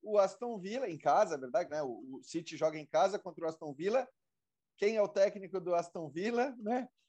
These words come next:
E, e quem é a, a grande contratação, o grande reforço do Aston Villa? A gente tem o Gerrard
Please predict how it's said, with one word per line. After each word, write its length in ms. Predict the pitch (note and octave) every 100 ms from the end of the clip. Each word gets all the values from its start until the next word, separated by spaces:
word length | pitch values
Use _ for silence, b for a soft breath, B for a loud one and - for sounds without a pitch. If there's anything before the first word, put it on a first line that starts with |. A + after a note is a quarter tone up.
| _ E3
E, 160 | F3+ -
e 200 | G3+ G3+
quem 260 | A3+ B3+
é 60 | B3
a, 380 | G#3+ G3+ G3 G#3
a 20 |
grande 340 | F#3+ A3 A#3
contratação, 880 | - A3 G3+ G#3 G3+ G3 F3+ - G#3+
o 60 | G3
grande 280 | F#3+ G#3+ G3
reforço 680 | F#3+ F3 - G3 G3+ -
do 140 | F3+ F3+
Aston 400 | F3 - F#3 D3+
Villa? 400 | F#3 A#3+ C4+ C4+ - _ _ _ D#3+
A 160 | E3
gente 260 | D#3+ F#3+ F#3
tem 220 | G#3 A3
o 100 | G3
Gerrard 480 | C#3 G3+ A#3 C4